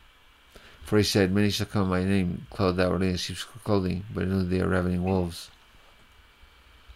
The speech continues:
And there shall be schisms and heresies, and beware of false prophets. There are, and therefore there were many, my friends, who, coming forward in the name of Jesus, taught both to speak and act impious and blasphemous things,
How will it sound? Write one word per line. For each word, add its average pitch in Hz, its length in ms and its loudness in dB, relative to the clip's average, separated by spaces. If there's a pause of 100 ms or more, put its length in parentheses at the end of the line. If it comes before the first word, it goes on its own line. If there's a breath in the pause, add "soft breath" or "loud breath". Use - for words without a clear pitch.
(1160)
And 101 100 2
there 104 100 6
shall 95 180 0
be 92 40 2
schisms 95 540 0
and 90 80 -4
heresies, 92 640 0 (920 loud breath)
and 98 160 0
beware 107 180 6
of 104 80 4
false 101 220 2
prophets. - 580 -2 (380 soft breath)
There 98 140 4
are, 104 120 8
and 98 140 4
therefore 98 260 0
there 98 220 2
were 95 160 2
many, 101 340 4
my 85 220 -2
friends, 90 500 -2 (180)
who, 101 360 4 (600 loud breath)
coming 107 200 2
forward 101 220 4
in 101 40 4
the 98 80 2
name 101 140 4
of 104 60 0
Jesus, 92 380 -2
taught 92 220 -2
both 92 160 -2
to 95 100 -6
speak 98 300 -2
and 95 180 0
act 95 200 -4
impious 92 560 -4
and 87 180 -4
blasphemous 90 460 -4
things, 85 480 -6